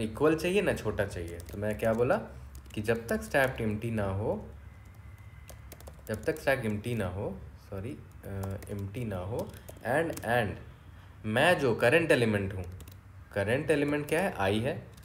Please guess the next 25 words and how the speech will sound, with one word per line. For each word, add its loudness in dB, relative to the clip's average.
अगर 4
मैं, 0
ठीक -4
है, 2
ग्रेटर 6
हूँ 4
या 8
इक्वल 6
हूँ 0
स्टैक 4
के 4
टॉप 6
वाले 8
एलिमेंट 0
से, -12
मतलब -4
स्टैक 6
में 6
जो 6
एलिमेंट 6
है 8
वो 4
मुझसे 4
छोटा 4
है, 2